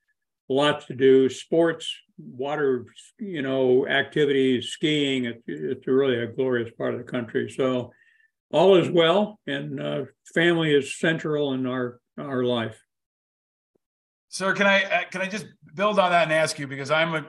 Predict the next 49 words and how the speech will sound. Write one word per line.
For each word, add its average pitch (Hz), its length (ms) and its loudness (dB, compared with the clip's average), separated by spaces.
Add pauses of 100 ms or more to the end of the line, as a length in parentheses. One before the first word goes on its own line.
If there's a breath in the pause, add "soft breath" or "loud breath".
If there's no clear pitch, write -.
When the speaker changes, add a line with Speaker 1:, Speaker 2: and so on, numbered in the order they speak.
(160)
Speaker 2:
father 156 340 2
of 131 140 -6
two 156 160 -8
young 143 320 -6
boys, 135 380 -4
and 131 140 -8
you 143 460 -6 (380)
have 127 120 -10
always 151 260 -2
prioritized 147 640 -2
your 135 100 -12
fa-, - 280 -8
your 131 240 -12
family, 143 400 -4
and 135 100 -2
I, 135 220 -6
I 131 140 -4
look 139 180 -8
at 135 160 -10
you 143 160 -6
as 131 140 -8
a, 120 180 -8 (180)
a 123 80 -14
role 147 260 -2
model 143 500 0
and 131 100 -8 (180)
an 127 100 -12
inspiration. 139 840 -6 (680)
You 151 120 -10
know, 151 100 2
as, 156 240 2
as 165 240 -2
you 165 80 -4
get 175 160 -4
to 175 60 -8
become 165 240 -2
a 151 80 -6
grandfather 165 680 0
and 156 80 -6
you 143 120 -10
reflect 156 440 -4
on 151 160 0
all 143 200 2
of 131 100 -4
this, 143 220 -6
do 143 100 -10
you 147 80 -2
have 170 240 0
any 160 360 -6